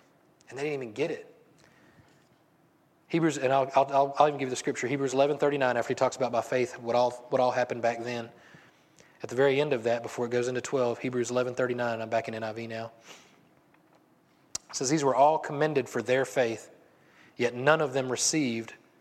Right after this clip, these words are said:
what had been promised." Now, these people for, for years sacrificed their lives, sacrificed their families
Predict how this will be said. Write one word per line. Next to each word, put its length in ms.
what 120
had 80
been 140
promised." 560
Now, 80
these 160
people 300
for, 300
for 100
years 680
sacrificed 920
their 120
lives, 460
sacrificed 800
their 120
families 640